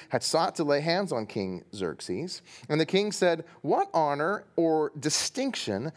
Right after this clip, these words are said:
has been bestowed on Mordecai for doing this?" Remember, he didn't do anything for him. The king's young men who attended him looked in the books and said, "Nothing has been done for him."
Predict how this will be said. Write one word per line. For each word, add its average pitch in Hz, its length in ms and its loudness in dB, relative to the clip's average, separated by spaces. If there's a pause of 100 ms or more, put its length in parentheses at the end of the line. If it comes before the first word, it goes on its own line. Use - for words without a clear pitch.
(140)
has 190 180 4
been 214 160 2
bestowed 214 560 0
on 156 120 4
Mordecai 170 460 2
for 190 140 -4
doing 247 300 -2
this?" - 420 -8
Remember, 143 240 0
he 147 100 0
didn't 180 200 -4
do 190 100 0
anything 226 320 -6
for 170 180 -6
him. 147 220 -14 (1400)
The 107 60 -6
king's 147 260 0
young 139 180 2
men 135 300 0
who 135 100 0
attended 131 380 0
him 165 380 -2
looked 113 260 0
in 117 80 0
the 113 60 0
books 127 340 -2
and 131 80 -10
said, 123 300 0 (420)
"Nothing 196 440 0
has 95 140 -6
been 90 180 -6
done 82 180 -4
for - 140 -10
him." 80 300 -12